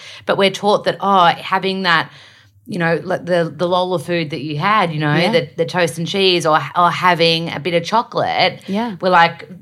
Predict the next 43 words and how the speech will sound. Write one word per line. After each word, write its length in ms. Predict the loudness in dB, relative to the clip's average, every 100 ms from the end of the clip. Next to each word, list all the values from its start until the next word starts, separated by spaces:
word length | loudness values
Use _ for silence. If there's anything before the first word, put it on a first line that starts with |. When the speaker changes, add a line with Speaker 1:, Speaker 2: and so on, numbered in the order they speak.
| -6
Speaker 1:
automatically, 600 | -2 0 0 -2 -2 -2
like, 200 | 0 -2 -2
I 140 | -4
feel 360 | -2 -4 -4 -6
shame 420 | -4 -2 -2 -4
and 120 | -4
guilt 460 | -4 -4 -4 -10 -18 -8
when 140 | -2
Speaker 2:
Right. 280 | -2 -2 -4 -10
Speaker 1:
I, 60 | -12
I 20 |
feel 160 | -6 -2
like 160 | -2
I've 100 | -2
overindulged. 680 | -2 -2 -4 0 2 2 0
And 120 | -4 -2
I, 180 | -2
so 300 | -2 -2 -2
thank 360 | -2 -4 -4 -4
you 120 | -4
for 240 | -2 -4 -6 -10
sharing 400 | -4 0 0 0
that 200 | -2 -8
stuff 260 | -8 -6
Speaker 2:
Yeah. 100 | -6 -4
Speaker 1:
because, 460 | -4 -2 -2 -4
mate, 600 | -10 -12 -10 -10 -10 -16 -16 _ _
<laughs> 240 | _ 0 0 0 -6 -8
Speaker 2:
Yeah. 240 | 0 2 4
Speaker 1:
that's 220 | 4 2
me. 220 | 0 2
Like, 160 | 2 0 -4
a 80 | -6
good 240 | 0 -2 2
day 260 | 4 4
is 100 | 2
just 240 | 0 -2 -2
a 60 |
pinch 380 | -4 0 0 0
of 80 | -2
chocolate 480 | 2 0 0 -6 -4
most 280 | -6 -6 0
times, 200 | 0